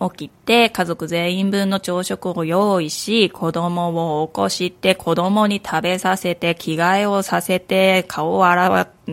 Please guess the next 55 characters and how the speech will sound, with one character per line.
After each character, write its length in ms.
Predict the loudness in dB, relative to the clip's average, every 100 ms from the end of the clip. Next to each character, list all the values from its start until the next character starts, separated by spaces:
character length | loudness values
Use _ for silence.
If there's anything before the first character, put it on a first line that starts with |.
| -2
洗 200 | 0 0
っ 60 | 0
て 80 | -2
あ 20 |
げ 80 | -2
て 160 | 0 -2
み 80 |
た 80 | -2
い 60 | -8
な、 80 | -4
も 80 |
う 40 | -2
自 200 | 2 4
分 260 | 6 8
の 80 | 6
こ 140 | 4 2
と 120 | 4
は 140 | 2
も 160 | 0 -8
う 40 |
最-、 640 | -8 -10 0 2 4 0 -4 _ -8
最 220 | 2 2
後、 160 | 2 -2
一 200 | -4 -2
番 140 | 0 2
最 140 | 0
後、 160 | -2 -2
も 300 | 0 0 -2 -12 -14 -14 -6
う、 60 | 2
う 20 |
ー 480 | 4 4 2 0 -4
ん、 100 | -6 -14 _
自 140 | -2
分 120 | 4 6
の 80 |
こ 100 | 4
と 120 | 4 6
も 140 | 6 6
そ 140 | 2 0
っ 60 |
ち 120 | 2
の 120 | 2 2
け 160 | 2
に 100 | 0
子 140 | 2 2
供 180 | 2
の 140 | 0 -4
こ 100 | -8
と 140 | -10
を 80 | -12
先 340 | -8 -8 -6
に 140 | -6 -4
や 140 | -6
っ 40 | -8
て、 400 | _ 0 0